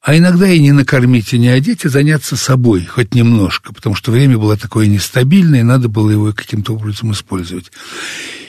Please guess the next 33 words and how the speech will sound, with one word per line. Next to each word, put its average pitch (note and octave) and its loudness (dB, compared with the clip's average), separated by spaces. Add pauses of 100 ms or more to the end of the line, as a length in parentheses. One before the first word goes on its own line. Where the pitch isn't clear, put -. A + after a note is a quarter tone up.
(100)
И G3+ 2
у, - -2
у F3 4
детей F#3+ 2
появились, F#3+ 2 (720)
но E3+ 4
не A#3 6
их - -2
проблемы, G#2+ 0
они D#3 4
эти F3 2
проблемы D3+ 2
не D3 4
осознавали. C#3 2
Знаете, C3 0
как A2 -4
дети G#2 0
живут D3+ 2
и C3 2
живут. F#2 -4 (560)
Я A#2 2
жил A#2 2
в F#2 -12
пятидесятые A2 -2
годы, C#3 2 (500)
и B2+ 0
я A#2 2
был G2+ -2
счастлив D3 0
ребенком, B2+ 2
хоть A2+ -4
как D3+ 0
бы B2+ 2